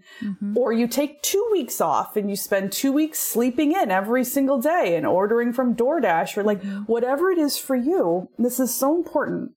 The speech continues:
Speaker 1: Mm-hmm.
Speaker 2: That makes your life richer. That gives your life,
Speaker 1: Mm-hmm.
Speaker 2: I'm gonna use a weird word here, glamour and beauty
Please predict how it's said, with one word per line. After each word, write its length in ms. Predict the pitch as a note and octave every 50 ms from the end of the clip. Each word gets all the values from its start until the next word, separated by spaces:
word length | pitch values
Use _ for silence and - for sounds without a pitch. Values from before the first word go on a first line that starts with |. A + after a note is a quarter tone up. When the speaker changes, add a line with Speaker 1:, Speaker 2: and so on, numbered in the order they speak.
| -
Speaker 1:
Mm-hmm. 380 | G#3 G3 F3+ F3+ G3 G3+ A3 B3 D4+ D4+ - _ _
Speaker 2:
That 340 | - C#4 C#4+ D#4+ F4+ G4 G4 F#4+ G4 - _ _ _ _ _ -
makes 600 | A3+ A3+ A3+ A#3 B3+ C4+ - - - - - -
your 260 | A3 A3 A#3 B3+ C4
life 540 | A3+ G#3 A3 A3+ A3 A#3 A3+ A#3 - - - _ _ _ -
richer. 600 | G3 G3 A#3 E4+ F4 - - D#4 F#3+ - - - _ _ _ _ _ _ _ _ _ _ _ _ _ _ _ _ _ _ _ _ -
That 560 | G3+ F#3 - B3 B3 C#4+ E4 F4 - A3+ G3+
gives 400 | F#3 - C4+ D4 D#4+ C#4 C#4 C#4
your 260 | C4 B3+ C#4+ C#4+ D4
life, 760 | C4 A3 G3+ G#3 A3 C#4 D#4+ A#3+ E3+ E3+ E3+ - - - - - -
Speaker 1:
Mm-hmm. 320 | G#3 G3 E3+ - G3 F#3+ F#3+
Speaker 2:
I'm 80 | A3+
gonna 140 | A#3+ C4 C4
use 240 | B3+ B3 B3 A#3+ B3
a 40 | A3
weird 380 | G3+ F#3+ G3+ G3+ G3+ G3+ F3+ E3+
word 300 | F3 F#3 F#3 F#3 F#3+ E3
here, 360 | - - - - - - - _ _ _ _ _ A3+ G3
glamour 840 | F#3 - A3 F#3+ F3+ F#3 F#3+ G#3 B3+ C#4 A#3+ - - G1+ - - - _ _ _ _ _ _ _ _ _ _ _ _ _ _ _ _ _ _ _
and 520 | A3+ A3+ A3+ G#3+ G3+ G3+ G3+ G3 G3+ F#3+ - - - - - F#3 F3
beauty 840 | - F#3+ F3 G3 G#3 A#3 C#4 D4+ C4+ G3 - - - - - F#3+ F#3